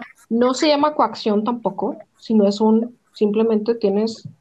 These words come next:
dos cartas. O sea, ya la decisión que tú tomes es, es tu decisión, pero en un momento dado que tú no necesites, pues vamos a estar ahí, ¿no?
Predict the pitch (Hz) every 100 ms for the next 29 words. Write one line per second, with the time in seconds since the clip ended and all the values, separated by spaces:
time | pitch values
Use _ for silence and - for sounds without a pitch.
0 | _ 185 175 - 175 - 160 175 - -
1 | _ 220 202 175 185 190 175 202 226 208
2 | 180 180 190 185 185 190 190 185 - -
3 | 180 - - 202 208 202 196 196 202 220
4 | 226 214 208 233 - _ - _ _ -
5 | 196 202 214 220 220 208 208 220 185 185
6 | 190 208 180 180 170 202 208 170 170 196
7 | 202 180 - - 175 220 175 160 233